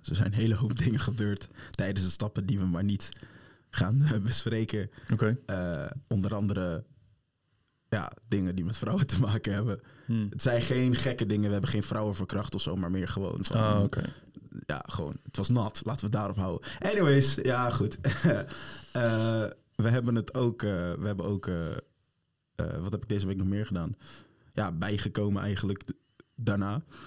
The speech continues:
Speaker 1: En vandaag, eh, de aflevering die we eigenlijk in gedachten hadden, die kon niet doorgaan, omdat, eh,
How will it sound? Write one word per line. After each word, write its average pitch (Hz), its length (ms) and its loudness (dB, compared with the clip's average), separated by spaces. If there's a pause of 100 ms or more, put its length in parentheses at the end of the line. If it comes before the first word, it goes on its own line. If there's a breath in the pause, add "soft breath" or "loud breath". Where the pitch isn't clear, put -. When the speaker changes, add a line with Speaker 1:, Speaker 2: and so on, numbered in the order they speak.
(440 loud breath)
Speaker 1:
En 113 180 2
vandaag, 110 600 -2 (280)
eh, 85 340 -2 (920)
de - 220 -2
aflevering 123 480 -2
die 117 100 0
we 127 60 0
eigenlijk 101 340 -4
in 95 120 0
gedachten 95 400 -4
hadden, 85 220 -6
die 85 120 -6
kon 92 120 -4
niet 92 100 0
doorgaan, 92 320 -4
omdat, 90 320 -4
eh, 80 120 -2